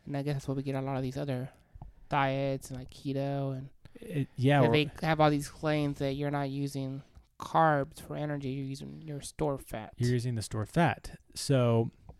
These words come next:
Speaker 2: gra-, if you're a guy, grab, if you have some fat on your stomach, grab your stomach. You're using that for, uh, for energy if you deplete all your glucose. So we'll talk about how long you actually need to fast to get into that.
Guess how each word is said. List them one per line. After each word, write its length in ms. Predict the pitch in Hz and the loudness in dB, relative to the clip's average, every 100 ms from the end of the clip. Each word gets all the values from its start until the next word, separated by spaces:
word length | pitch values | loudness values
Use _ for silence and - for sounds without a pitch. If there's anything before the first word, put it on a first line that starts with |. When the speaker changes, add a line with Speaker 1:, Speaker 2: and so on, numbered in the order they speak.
| _ _ - - - | _ _ -20 -20 0
Speaker 2:
gra-, 200 | 117 139 - | 6 6 6
if 100 | 131 | 4
you're 120 | 131 | 4
a 40 | |
guy, 280 | 127 139 151 | 4 4 4
grab, 260 | 143 143 139 | 6 4 2
if 100 | 123 | 0
you 80 | 123 | 0
have 100 | 113 | -2
some 120 | 110 | 0
fat 180 | 160 160 | 2 4
on 80 | 151 | 2
your 80 | |
stomach, 260 | 131 156 147 | 2 0 0
grab 160 | 127 117 | 0 -2
your 80 | 123 | 0
stomach. 380 | 175 175 - - - - - _ _ | 4 4 2 -6 -20 -20 -20 _ _
You're 180 | - 156 | 8 10
using 340 | 160 165 151 156 | 12 10 10 8
that 400 | 165 - - - - - - - - | 6 2 -10 -16 -18 -20 -20 -20 -20
for, 760 | - 139 127 120 120 123 123 - _ - | -2 2 4 4 4 2 0 -2 _ -4
uh, 220 | 131 123 | 0 0
for 160 | - - | -2 2
energy 420 | 147 143 110 110 - | 4 4 2 -8 -8
if 200 | - 139 | -2 0
you 60 | 131 | 2
deplete 340 | 120 - 127 | 0 2 2
all 100 | 120 | 4
your 120 | 123 127 | 2 2
glucose. 400 | 196 - 117 - | 2 0 -6 -8
So 380 | - - 135 - _ - - - | -2 2 2 0 _ -20 -20 -6
we'll 80 | 135 | 6
talk 160 | 156 | 6
about 160 | 147 135 | 6 4
how 100 | 139 | 4
long 180 | 135 127 | 2 2
you 60 | 117 | 0
actually 180 | 120 117 | 0 -2
need 60 | |
to 60 | 107 | -2
fast 320 | - 120 113 | -2 -2 -2
to 60 | 110 | -2
get 140 | 117 | 2
into 180 | 151 151 | 4 4
that. 240 | 104 110 | 2 0